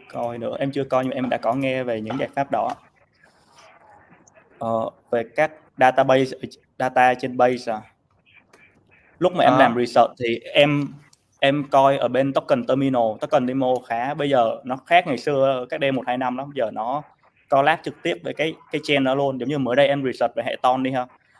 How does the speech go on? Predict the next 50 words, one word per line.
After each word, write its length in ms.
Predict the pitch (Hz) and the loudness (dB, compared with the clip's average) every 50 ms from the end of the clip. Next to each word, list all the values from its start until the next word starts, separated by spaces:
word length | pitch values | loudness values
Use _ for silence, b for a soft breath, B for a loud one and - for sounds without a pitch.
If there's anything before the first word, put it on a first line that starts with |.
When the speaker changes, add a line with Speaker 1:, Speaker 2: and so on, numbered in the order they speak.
| b _ - | b _ -6
Speaker 1:
thì 220 | 117 110 110 107 - - - | -4 -4 -4 -6 -10 -14 -6
nó 240 | 120 117 127 143 143 - | -2 0 0 0 0 -2
sẽ 80 | 139 | -4
collab 360 | 139 - 143 135 139 147 165 - - - | 0 2 2 2 4 2 -2 -2 -4 -12
trực 160 | 139 - - | -12 -6 -2
tiếp 120 | 160 170 160 | -2 0 0
với 100 | 147 147 | -2 -2
Ton 200 | - 135 135 135 | -2 -2 -2 0
Foundation 560 | - 139 127 - 127 127 123 - 123 113 110 | 0 0 0 0 0 -2 0 -2 -4 -4 -2
luôn, 240 | 117 120 123 123 120 | -6 -6 -6 -4 -2
là 100 | 120 110 | -2 -2
những 160 | 110 110 110 | -2 -6 -4
cái 100 | - 113 | 0 2
data 440 | 139 135 131 - 131 131 127 123 123 123 | 2 2 4 4 2 2 2 0 -2 -4
mà 100 | 117 107 | -8 -8
dưới 160 | 110 113 120 139 | -6 -6 -4 -2
dạng 160 | 147 - - _ - | -2 -2 -4 _ -6
là 180 | 127 117 110 - | -2 -2 -2 0
blockchain, 400 | - 151 - - - 139 131 123 123 _ - - - - - | -2 -4 -4 -2 -4 -2 -2 -4 -4 _ -20 -20 -20 -14 -6
nó 80 | - - | -6 -4
sẽ 140 | - 170 160 | -2 -4 -2
convert 460 | - 131 117 117 117 139 151 185 - - | 0 0 0 0 2 2 2 2 2 -2
sang 280 | - - 151 139 135 135 | -4 -2 -2 0 2 2
data 460 | 131 127 - 131 131 131 131 123 127 131 _ | 0 2 4 2 4 4 2 0 -4 -10 _
cho 140 | - 131 127 | -2 -2 0
người 340 | 131 131 131 127 117 110 110 | 0 0 -2 -2 -2 -2 -2
dùng 140 | 117 110 110 107 - _ _ _ _ _ _ _ - | -4 -6 -6 -8 -16 _ _ _ _ _ _ _ -6
có 60 | 156 156 | -4 -2
thể 120 | 143 - | -2 -2
hiểu 200 | - 131 117 107 | -2 -2 -2 -2
được 120 | 107 110 117 | -2 -4 -4
luôn. 220 | 123 127 123 123 123 | -2 -4 -4 -4 -8
Nghĩa 140 | 123 113 120 | -12 -8 -4
là 100 | 135 135 | -4 -2
Ton 220 | - 135 131 131 131 | 0 0 0 0 0
nó 80 | 131 | -4
sẽ, 160 | 131 - - - _ _ _ _ - | -6 -8 -16 -18 _ _ _ _ -4
terminal, 340 | 135 131 135 131 123 123 120 - | -2 -2 -2 -2 -4 -6 -6 -8
token 240 | 151 - 139 117 117 | -6 -6 -6 -4 -4
terminal 260 | 123 131 127 120 110 107 | -6 -6 -4 -6 -6 -8
nó 60 | 110 | -10
sẽ 300 | 113 - - - 123 139 143 _ b b b b b b - | -16 -16 -12 -8 -8 -8 -8 _ b b b b b b -10
hợp 80 | 117 - | -4 -2
tác 120 | - - - | -2 -2 -2
thẳng 160 | - - 113 104 | -4 -10 -10 -6
với 80 | 107 123 | -4 -6
cái 60 | 139 | -4
chain 180 | 135 131 120 | -2 -4 -4
đó 80 | 123 127 | -2 -4
luôn. 200 | 131 127 123 | -4 -4 -6